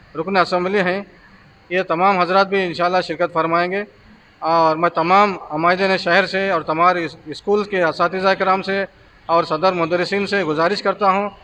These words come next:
और तमाम स्कूल के स्टूडेंट से गुजारिश करता हूँ कि इस प्रोग्राम को, इस प्रोग्राम में ज़्यादा से ज़्यादा शिरकत फरमाएँ और इस प्रो-, प्रोग्राम को कामयाब करें। और तमाम शुरका के लिए इंशाअल्लाह ज़ोहराने का इंतज़ाम रहेगा फार्म हाउस में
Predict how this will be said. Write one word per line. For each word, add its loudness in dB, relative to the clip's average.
और 4
तमाम 2
स्कूल -2
के 0
स्टूडेंट -2
से -2
गुजारिश 0
करता 0
हूँ 2
कि 2
इस -4
प्रोग्राम 0
को, -4
इस -6
प्रोग्राम 2
में 2
ज़्यादा 2
से -2
ज़्यादा 0
शिरकत -2
फरमाएँ 0
और 0
इस -4
प्रो-, -6
प्रोग्राम 0
को -4
कामयाब 0
करें। -6
और 0
तमाम 2
शुरका 4
के 0
लिए 0
इंशाअल्लाह 0
ज़ोहराने 4
का 2
इंतज़ाम 2
रहेगा 2
फार्म 0
हाउस 0
में -4